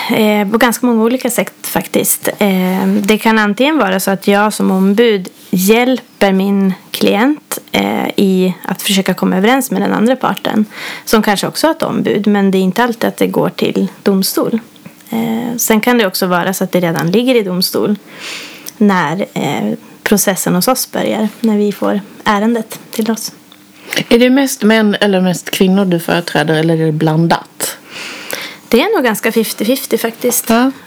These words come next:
Speaker 1: Eh, ibland efterfrågas det kvinnligt ombud, eh, från kvinnor.
Speaker 2: Ja.
Speaker 1: Eh, men det är ganska många män också. De flesta har ju ett ombud, eh, så det beror ju lite grann på hur många,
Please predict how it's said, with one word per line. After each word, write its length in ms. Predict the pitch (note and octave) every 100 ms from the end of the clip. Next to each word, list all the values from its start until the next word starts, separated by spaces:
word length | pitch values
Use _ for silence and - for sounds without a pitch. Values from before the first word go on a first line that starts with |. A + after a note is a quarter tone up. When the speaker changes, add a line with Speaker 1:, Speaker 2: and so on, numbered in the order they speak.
| -
Speaker 1:
Eh, 400 | A#3 A3 A3+ A#3 -
ibland 420 | A#3+ A#3 C#4+ B3+
efterfrågas 760 | G#3 - A3+ C#4 A#3 F#3 F#3
det 280 | - F3 E3+ - -
kvinnligt 560 | - A3 G3+ G3+ G#3+ G#3
ombud, 480 | F#3 F#3+ F#3 A3 G#3+ - - - -
eh, 200 | - G#3+
från 220 | G#3 F#3+
kvinnor. 440 | F#3 G3+ G3 G3 G#3+ - -
Speaker 2:
Ja. 260 | A3 F#3+ F#3
Speaker 1:
Eh, 60 | G#3 A#3+ -
men 520 | A3+ A3 G3 G3+ G3 - - - - -
det 80 | -
är 40 |
ganska 240 | D4 C4 -
många 200 | F#3+ G3+
män 220 | G#3 G#3+
också. 300 | A3+ - - - - - - - - - - - - - - - -
De 140 | - G3
flesta 380 | A3 F#3+ - G#3
har 200 | G3 A#3
ju 120 | A3
ett 120 | F#3
ombud, 520 | - F#3+ F#3+ G3 G3+ G3 -
eh, 400 | G#3+ G#3+ - A3+ A3+
så 180 | - G#3+
det 120 | F#3+
beror 260 | F#3+ G#3+ G#3+
ju 200 | G#3 G#3
lite 240 | G3 G3 F#3+
grann 220 | F#3+ G3
på 360 | - D#3 G3 F#3+ - - -
hur 200 | G3 F#3+
många, 580 | F#3 E3+ F3+ F3+ F#3+